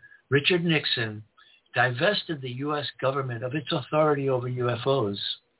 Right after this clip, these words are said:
in order to clear the decks for what he wanted to do. And what he did was transfer the authority to the military-industrial complex. And a new agency was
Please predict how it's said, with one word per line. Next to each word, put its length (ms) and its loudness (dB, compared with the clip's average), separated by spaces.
in 120 6
order 240 6
to 160 -4
clear 240 6
the 120 -2
decks 240 0
for 100 -2
what 160 -2
he 100 -6
wanted 320 -2
to 100 -6
do. 180 2
And 140 8
what 120 8
he 140 4
did 360 4
was 220 -2
transfer 400 0
the 240 -2
authority 720 0
to 100 -4
the 100 -6
military-industrial 1160 -4
complex. 440 -4
And 160 2
a 40 4
new 140 8
agency 580 4
was 180 -2